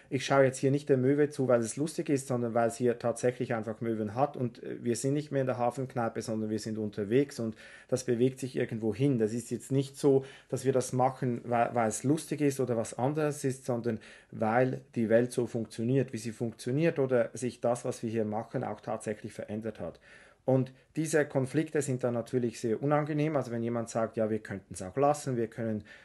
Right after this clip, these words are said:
ähm, diese W-, Unterricht funktioniert auch analog wunderbar, hat bei mir immer funktioniert, hat die letzten Jahre meiner Berufserfahrung immer funktioniert, warum, was kommt ihr jetzt da mit diesen Geräten an?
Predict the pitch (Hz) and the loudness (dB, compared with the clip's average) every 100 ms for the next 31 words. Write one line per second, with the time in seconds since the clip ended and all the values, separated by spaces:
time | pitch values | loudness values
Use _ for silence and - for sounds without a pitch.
0 | _ 107 110 117 - 123 120 113 - 113 | _ -6 -6 -8 -8 -6 -2 -2 -2 -6
1 | - 127 127 113 98 - 113 - 113 110 | -4 -4 -4 -6 -8 -10 -10 -6 -6 -6
2 | 104 104 - 131 131 117 117 110 104 107 | -8 -8 -4 0 0 -2 -4 -4 -2 0
3 | 127 147 113 - 113 113 135 151 139 135 | 2 2 0 -4 -2 -2 0 0 0 0
4 | 135 135 - 131 131 131 107 110 107 107 | -4 -4 -4 -2 0 -2 -4 -2 0 -2
5 | - 104 101 107 117 117 107 107 107 - | -6 -4 -2 2 2 2 0 0 -2 -4
6 | - - 123 143 - 143 135 131 127 127 | -16 -4 0 0 -2 -4 0 2 2 0
7 | 120 123 - 120 120 113 107 107 104 - | -2 -6 -4 -4 -2 0 2 2 0 -6
8 | 120 127 113 104 - 98 98 101 98 92 | -8 -8 -6 -8 -8 -10 -10 -10 -10 -8
9 | 92 98 127 127 107 110 | -4 -4 -4 -6 -6 -6